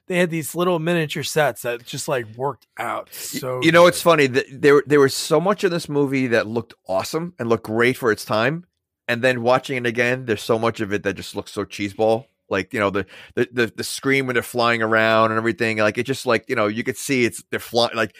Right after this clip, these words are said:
Speaker 2: there's a screen in front of them of, like, space or movement, like, you
Speaker 1: Oh,
Speaker 2: know,
Speaker 1: yeah, yeah,
Speaker 2: there's
Speaker 1: yeah.
Speaker 2: a lot of, like, cheeseball moments in there, um, that, you know, you know, it's, it's amazing because, you know, when you watch it for the f-,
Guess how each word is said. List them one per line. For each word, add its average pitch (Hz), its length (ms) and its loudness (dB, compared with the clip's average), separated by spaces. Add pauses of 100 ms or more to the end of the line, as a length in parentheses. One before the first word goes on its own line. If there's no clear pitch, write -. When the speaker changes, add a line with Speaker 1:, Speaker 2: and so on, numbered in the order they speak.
Speaker 2:
there's 123 100 -4
a 131 60 -2
screen 139 320 0
in 123 80 -2
front 123 160 2
of 110 80 0
them 104 160 0
of, 95 160 0
like, 98 160 -2
space - 560 -6
or 95 100 -6
movement, 110 580 -2
like, 104 160 2
you 226 60 4
Speaker 1:
Oh, 196 140 4
Speaker 2:
know, 110 120 4
Speaker 1:
yeah, 147 220 2
yeah, 123 240 0
Speaker 2:
there's 180 200 8
Speaker 1:
yeah. 180 40 4
Speaker 2:
a 175 40 6
lot 190 180 10
of, 185 80 4
like, 160 180 4
cheeseball 139 640 4
moments 127 400 2
in 113 100 -6
there, 123 500 4
um, 107 540 4
that, 113 160 0
you 131 60 0
know, 135 120 0
you 175 120 -6
know, 170 160 4 (260)
it's, - 240 2
it's 175 80 -2
amazing 185 480 2
because, 127 500 2
you 156 160 -2
know, 185 200 4
when 170 140 4
you 123 120 0
watch 147 320 2
it 196 60 -2
for - 100 -8
the 160 60 -2
f-, - 100 -12